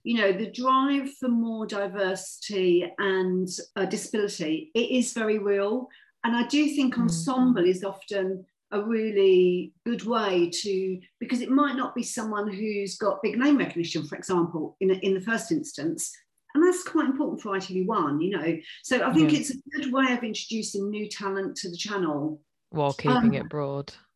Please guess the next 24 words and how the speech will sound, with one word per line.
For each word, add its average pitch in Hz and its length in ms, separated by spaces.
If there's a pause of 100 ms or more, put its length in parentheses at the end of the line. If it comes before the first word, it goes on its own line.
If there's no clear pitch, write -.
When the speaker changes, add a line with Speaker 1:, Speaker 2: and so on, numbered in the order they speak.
(220)
Speaker 1:
Whilst, 254 320
whilst 269 220
keeping 247 260
it - 100
really 208 180
broad. 190 440 (240)
And 170 180
Speaker 2:
Mm. - 100 (100)
Speaker 1:
but - 100
also, 277 720 (420)
you 262 220
can 359 160
just 339 200
bring 302 180
a 302 40
new 294 260
energy 285 400
and 208 100
a 220 60
new 233 160
flavour 240 520
to 214 200
a 208 40
classic - 760